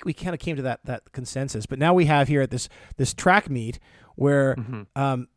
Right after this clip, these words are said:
Speaker 1: somebody came out and, like, broke every world record imaginable through in-, just incredible leaping strength. And just, just, like, he was leaping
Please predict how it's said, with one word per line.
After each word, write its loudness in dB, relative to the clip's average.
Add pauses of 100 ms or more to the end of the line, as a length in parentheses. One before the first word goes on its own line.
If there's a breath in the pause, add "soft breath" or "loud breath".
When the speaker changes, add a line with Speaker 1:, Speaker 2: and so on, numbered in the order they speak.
(140)
Speaker 1:
somebody 2 (160)
came -2
out 4
and, -2
like, -8
broke 4
every 2
world 4
record 0 (140)
imaginable -4 (420)
through -2 (180)
in-, -12
just -10
incredible 0
leaping -4
strength. -10 (480 soft breath)
And -12
just, -6
just, -6 (140)
like, -10
he 0
was 2
leaping -2